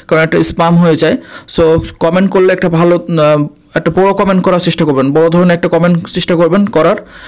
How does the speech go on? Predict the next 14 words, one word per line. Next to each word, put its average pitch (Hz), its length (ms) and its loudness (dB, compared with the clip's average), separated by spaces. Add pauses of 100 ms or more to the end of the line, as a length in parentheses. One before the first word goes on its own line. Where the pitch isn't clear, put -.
(140)
এবং 160 200 0
তিনজন 180 380 0
ফ্রেন্ডকে, 180 360 0
আহ, 151 400 0
ট্যাগ 170 320 -4
করবেন, 185 260 0
করে 185 220 0
উপরে 170 340 2
যে 170 100 2
রিটুইট 165 340 0
অপশনে 208 340 0 (160)
এখানে 156 260 0
click 147 280 -2
করে 135 160 -2